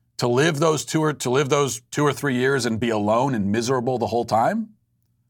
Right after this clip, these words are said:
Or to risk living less than two or three, but to be happy and to be with those you love?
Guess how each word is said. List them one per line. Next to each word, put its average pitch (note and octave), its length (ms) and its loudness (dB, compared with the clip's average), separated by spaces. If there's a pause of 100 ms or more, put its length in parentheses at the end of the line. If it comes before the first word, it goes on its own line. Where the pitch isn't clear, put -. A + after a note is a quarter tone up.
(320)
Or C#3 140 2
to C3+ 160 0
risk D3 380 0
living C3 340 0
less D#3+ 400 2
than B2 180 -2
two A#2 140 -2
or G#2 100 0
three, F#2+ 420 -6 (580)
but B2 160 0
to C#3 80 -2
be B2+ 100 -2
happy A#2+ 460 -6 (880)
and A#2 160 -2
to B2+ 40 0
be B2+ 200 0
with B2 180 -2
those A#2 220 0
you A2 80 0
love? - 360 -2